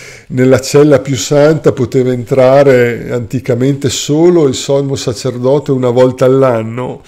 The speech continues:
E qui invece c'è una frequenza alla casa del Signore,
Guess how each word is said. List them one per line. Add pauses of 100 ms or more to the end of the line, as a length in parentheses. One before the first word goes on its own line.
(680)
E
qui
invece
c'è
una
frequenza
alla
casa
del
Signore,